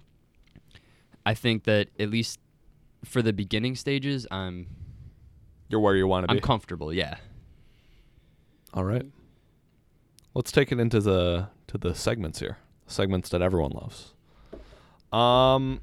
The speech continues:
Speaker 2: let's start with Saltiest of the Week. And you know what? Alex, I'm gonna put you on the spot, and
Speaker 1: Oh.
Speaker 2: you're gonna go first.
Speaker 1: That's okay. I, I found a nice news story, uh, yesterday. Um, and the, the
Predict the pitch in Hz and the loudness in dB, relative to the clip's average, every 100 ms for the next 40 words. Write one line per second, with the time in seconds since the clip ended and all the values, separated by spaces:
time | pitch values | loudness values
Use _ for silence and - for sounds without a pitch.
0 | - 139 - 202 220 185 175 - _ _ | -4 -6 0 2 4 6 6 4 _ _
1 | - - 135 - 135 - 123 120 143 - | -16 0 0 2 -4 -4 -6 -4 -4 -8
2 | - - _ _ _ _ _ _ _ - | -16 -20 _ _ _ _ _ _ _ -6
3 | 110 113 113 113 113 113 113 - _ 110 | -2 0 0 0 0 0 -4 -8 _ -4
4 | 107 113 123 _ _ _ _ - _ 104 | 0 0 -2 _ _ _ _ -20 _ -2
5 | 113 - 107 110 104 113 104 101 87 107 | 0 0 2 2 4 2 0 -4 -4 -4
6 | 98 - _ - 92 90 92 85 90 110 | -4 -8 _ -12 -8 -6 -6 -4 -2 -2
7 | 101 90 98 85 - - 101 101 98 98 | -2 -4 -4 -10 -6 -2 -2 -2 -6 -6
8 | 85 85 - 92 101 101 95 - 90 92 | -6 -10 -6 -2 0 -2 -6 -6 -4 -4
9 | 110 101 95 92 101 95 - 101 104 95 | -4 -4 -6 -8 -8 -8 -10 -10 -8 -8
10 | - 98 92 92 90 87 82 92 110 - | -6 -4 -4 -4 -6 -8 -6 -6 -8 -8
11 | 82 87 107 - - - _ - - _ | -10 -10 -12 -16 -20 -20 _ -20 -20 _
12 | _ _ _ _ - 107 107 98 - - | _ _ _ _ -6 -2 -2 -4 -6 -6
13 | 107 101 104 95 87 104 92 | -4 -2 0 -2 -2 -2 -2